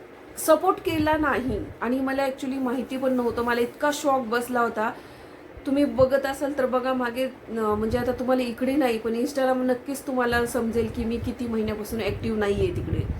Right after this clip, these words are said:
आणि मी किती महिने, अ, च्या नंतर रील्स,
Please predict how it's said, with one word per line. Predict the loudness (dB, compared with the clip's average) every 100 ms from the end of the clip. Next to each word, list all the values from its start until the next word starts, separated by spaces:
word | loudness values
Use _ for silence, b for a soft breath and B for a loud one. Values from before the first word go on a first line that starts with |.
| B B B -10 -4
आणि | 0 0 0
मी | -2 -4
किती | -4 -4 0 0
महिने, | 2 0 0
अ, | -2 0 2 4 4 4 4 4 2 0 -6 -16 -20 -20 -20 -20 -10 -2
च्या | 2
नंतर | 2 2 0
रील्स, | 0 -2 -2 -2